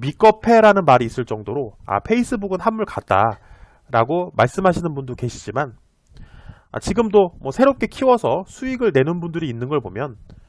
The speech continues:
어떻게 이러한 플랫폼을 키우고 운영하는지에 따라 결과는 달라질 수 있다고 생각됩니다. 네, 이상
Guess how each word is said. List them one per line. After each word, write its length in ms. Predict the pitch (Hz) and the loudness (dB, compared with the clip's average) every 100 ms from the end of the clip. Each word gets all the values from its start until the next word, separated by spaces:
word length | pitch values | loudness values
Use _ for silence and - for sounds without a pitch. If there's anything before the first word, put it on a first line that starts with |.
| _ _ - - | _ _ -20 -8
어떻게 600 | - 196 196 185 170 151 _ _ - | -2 0 2 4 4 0 _ _ -8
이러한 240 | 131 151 | 0 0
플랫폼을 440 | 180 226 214 190 170 | 2 0 0 -4 -4
키우고 600 | - 226 214 220 - 131 | -8 -10 -8 -8 -10 -6
운영하는지에 640 | 147 190 180 160 135 123 113 | -2 2 4 2 2 0 4
따라 360 | 160 123 120 180 _ _ - _ | 4 4 4 0 _ _ -20 _
결과는 540 | - 131 123 123 180 202 _ _ _ | -2 2 4 2 -2 -8 _ _ _
달라질 420 | - 127 139 147 - | -4 4 4 4 0
수 160 | - | -14
있다고 380 | 92 - 107 127 | -14 -4 -4 -4
생각됩니다. 600 | 160 131 104 87 - - - - _ - _ - _ _ - - - - - - - _ - - | -6 -6 -6 -12 -14 -20 -20 -20 _ -20 _ -20 _ _ -20 -20 -20 -20 -20 -20 -20 _ -8 2
네, 100 | 170 | 4
이상 460 | 165 165 160 123 | 6 8 6 4